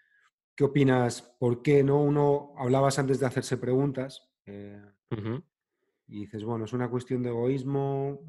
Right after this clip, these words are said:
Speaker 1: es una táctica de pescador, ¿no? De, oye, no, no voy a contar dónde hay truchas. Em,
Speaker 2: <laughs>
Speaker 1: ¿por qué, por qué no, no revelar, eh, no dar datos de estos lugares?
Speaker 2: Mm, s-, pues, bueno,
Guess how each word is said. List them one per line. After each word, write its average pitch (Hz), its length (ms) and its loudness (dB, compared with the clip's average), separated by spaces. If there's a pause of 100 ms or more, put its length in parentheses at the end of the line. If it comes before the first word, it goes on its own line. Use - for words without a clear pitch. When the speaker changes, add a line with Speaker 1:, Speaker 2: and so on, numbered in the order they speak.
Speaker 1:
es 113 140 -14
una 123 260 -6
táctica 117 420 -8
de 113 120 -4
pescador, 123 760 -2
¿no? 127 200 -4
De, 123 100 -4
oye, 120 180 -4
no, 117 240 -6
no 120 140 -6
voy 123 140 -2
a 120 100 -6
contar 117 460 -6
dónde 117 300 -6
hay 117 120 -6
truchas. 139 680 -6 (680)
Em, 107 340 -10
Speaker 2:
<laughs> 110 440 -8 (180)
Speaker 1:
¿por 120 220 2
qué, 143 240 8
por 127 260 2
qué 139 180 6
no, 120 640 4
no 127 240 4
revelar, 120 800 4
eh, 113 420 -6
no 127 180 0
dar 117 220 -2
datos 113 540 -6
de 110 440 -8
estos 110 300 -14
lugares? 117 380 -16
Speaker 2:
Mm, - 80 -18
s-, - 160 -20 (1300)
pues, 104 260 -2
bueno, 107 320 0